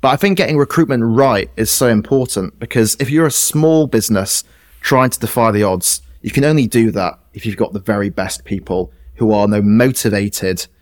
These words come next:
uh, to make your mission a reality and, no, get through that hard slog of turning something from nothing into something. And when I sort of set out to, like, do recruitment, I wanted to do things differently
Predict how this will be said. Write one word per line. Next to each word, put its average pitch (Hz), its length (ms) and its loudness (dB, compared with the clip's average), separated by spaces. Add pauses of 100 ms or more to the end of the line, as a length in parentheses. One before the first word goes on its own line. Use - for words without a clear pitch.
(340)
uh, 104 240 -2
to 110 300 0
make 117 320 2
your 110 120 2
mission 101 520 -2 (260)
a 107 100 0
reality 107 760 0
and, 104 120 0
no, 107 160 0 (140)
get 147 240 -2
through 117 280 0
that 110 180 0
hard 107 360 -2
slog 101 500 -2 (400)
of 104 120 -2
turning 117 380 0
something 104 260 -2
from 101 260 -2
nothing 90 440 -4 (440)
into 107 220 -2
something. 117 460 -2 (500)
And 127 100 2
when 139 120 4
I 170 180 2
sort 131 320 0
of - 20 -2
set - 200 0
out 120 360 0
to, 117 120 -4
like, 107 260 0
do 117 140 2
recruitment, 101 640 -2
I 113 100 0
wanted 127 380 -2
to 107 240 0 (840)
do 123 40 4
things 123 240 0
differently 127 460 -2